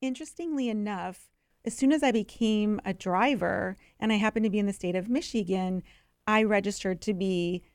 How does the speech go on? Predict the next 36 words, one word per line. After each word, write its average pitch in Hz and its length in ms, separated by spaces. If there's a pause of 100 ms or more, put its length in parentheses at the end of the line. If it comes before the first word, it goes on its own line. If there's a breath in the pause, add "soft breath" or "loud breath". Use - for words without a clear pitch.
(180)
what 220 120
I 226 160
call 202 260
a 190 80
donor 175 320
upon 180 340
death. 339 380
So 208 420 (100)
if - 60
you 233 100
go 214 120
to 202 80
donate 196 360
life 185 300
dot 185 180
net, 180 320
you 208 140
can 226 160
do 349 200
that. 208 280 (320 soft breath)
So - 540 (200)
it 302 140
was 285 140
my 254 180
thought 359 400
that 196 200
after 208 580
I 190 120
passed - 380
on, 202 520 (640 soft breath)
that 214 220
my 202 140
body 233 420
could 190 200
still 196 240
serve 185 640